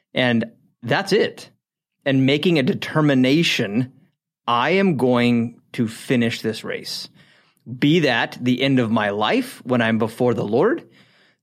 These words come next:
be that the end of this project or responsibility I have, but I am going to finish. I love, right, Paul, when he frames the, the closing words of his life,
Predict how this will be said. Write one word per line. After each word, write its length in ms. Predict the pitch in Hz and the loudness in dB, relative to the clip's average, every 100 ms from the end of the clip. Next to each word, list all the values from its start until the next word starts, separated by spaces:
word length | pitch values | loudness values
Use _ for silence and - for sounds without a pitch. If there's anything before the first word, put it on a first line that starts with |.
| 123 | -4
be 200 | 120 131 | 0 2
that 300 | 127 123 120 | 2 0 0
the 180 | 120 120 | 0 2
end 160 | 123 | 2
of 60 | 113 | 2
this 340 | 110 107 - - _ _ | 0 -2 -4 -8 _ _
project 640 | - 120 120 147 170 175 - | -2 0 0 2 0 -2 -2
or 120 | 117 | 0
responsibility 920 | 110 - 110 110 104 110 135 147 170 | 0 -2 -4 -4 -4 0 2 2 2
I 100 | 165 | 2
have, 440 | 160 175 175 175 - _ _ _ _ _ _ | 0 0 -2 -4 -8 _ _ _ _ _ _
but 180 | - 127 | -4 -2
I 160 | 117 123 | 0 2
am 200 | 127 117 | 2 0
going 500 | 107 131 127 131 127 | 0 2 4 4 2
to 160 | - 120 | 0 -2
finish. 380 | - 120 101 - | 0 -2 -2 -2
I 120 | 147 | 0
love, 500 | 151 131 123 110 95 - _ | 2 4 2 0 -6 -20 _
right, 300 | - 123 117 - | -6 -4 -4 -4
Paul, 440 | - 127 117 120 | 0 2 2 0
when 180 | 131 123 | 0 0
he 260 | 110 131 | 0 -2
frames 520 | 113 - 123 131 131 113 | -2 0 2 2 2 2
the, 280 | 113 101 - | -2 -4 -6
the 120 | 117 | -6
closing 460 | - 135 151 143 127 | -2 0 2 4 2
words 200 | 143 127 | 2 2
of 80 | 113 | 0
his 140 | 98 | -2
life, 540 | 104 107 135 117 - | -2 0 0 -2 -6